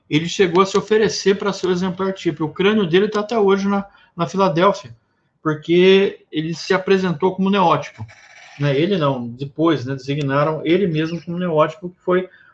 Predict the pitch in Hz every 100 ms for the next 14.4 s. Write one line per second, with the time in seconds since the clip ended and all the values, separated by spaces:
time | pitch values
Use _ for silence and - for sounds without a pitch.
0 | _ 160 160 170 180 175 202 180 185 190
1 | 160 170 202 143 143 139 160 165 170 180
2 | - 185 - 165 196 117 - _ _ _
3 | _ _ _ 139 139 147 147 151 180 165
4 | 127 147 - - 117 135 131 135 135 127
5 | - - - 123 135 - 131 - 190 190
6 | 143 107 _ _ - 123 147 147 143 117
7 | - 113 - _ _ _ _ _ - _
8 | - 156 147 226 - - 349 - 220 190
9 | 175 156 143 170 196 208 143 160 143 165
10 | 214 190 - 175 - 131 110 143 208 240
11 | 226 _ _ _ _ - 139 - 180 -
12 | 151 143 156 190 226 - 165 165 170 -
13 | 147 156 165 175 175 185 190 147 139 151
14 | 160 147 120 110